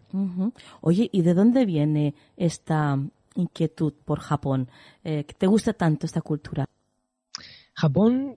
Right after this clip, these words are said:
Speaker 2: para mí fue como un flechazo desde hace mucho tiempo.
Speaker 1: Ujú.
Speaker 2: Eh, a mí siempre me había atraído la cultura japonesa por, por esa,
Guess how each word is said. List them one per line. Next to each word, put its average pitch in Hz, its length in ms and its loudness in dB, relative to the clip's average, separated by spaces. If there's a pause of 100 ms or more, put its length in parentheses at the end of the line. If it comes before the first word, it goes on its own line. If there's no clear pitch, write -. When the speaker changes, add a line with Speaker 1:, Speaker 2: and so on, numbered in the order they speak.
Speaker 2:
para 156 180 4
mí 170 100 6
fue 196 200 4
como 165 180 4
un 147 400 2
flechazo 131 460 -2
desde 120 240 0
hace - 140 -2
mucho 113 260 -2
tiempo. 92 480 -4
Speaker 1:
Ujú. 175 260 -6
Speaker 2:
Eh, 113 480 0
a 117 100 -2
mí 147 100 6
siempre 160 260 2
me 156 80 6
había 143 280 6
atraído 131 380 2
la 110 100 2
cultura 113 320 -2
japonesa 135 480 2
por, 113 300 -2
por - 180 -2
esa, 117 440 2